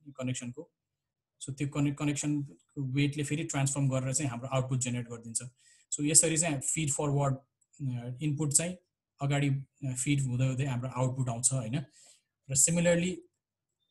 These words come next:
यहाँ, यहाँनिर हाम्रो जुन वाई वान र वाई two output, अ, आइसकेपछि चाहिँ हामीले के check गर्छौँ भन्दाखेरि हामीले really, हामीले एक्चुअलमा पाएको output र हामीले predict गर्न, अ,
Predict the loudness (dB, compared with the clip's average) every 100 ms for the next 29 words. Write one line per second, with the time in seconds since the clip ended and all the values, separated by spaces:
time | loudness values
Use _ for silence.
0 | _ _ _ -8 -6 0 4 6 6 4
1 | 4 4 4 4 2 2 0 0 0 -2
2 | -2 -2 0 0 2 -2 -4 -18 _ _
3 | _ _ _ _ _ _ _ _ _ _
4 | -10 -10 -2 4 6 4 2 2 2 2
5 | 2 2 2 2 0 -2 0 2 2 2
6 | 0 -2 -4 -2 -4 -4 -16 _ _ _
7 | -20 -20 _ _ _ -4 0 2 2 -2
8 | 0 2 2 0 -6 -8 -2 0 0 -2
9 | -2 -2 -2 -2 0 0 0 0 -2 0
10 | 0 0 0 0 0 0 2 2 2 0
11 | -4 -8 -6 -6 -10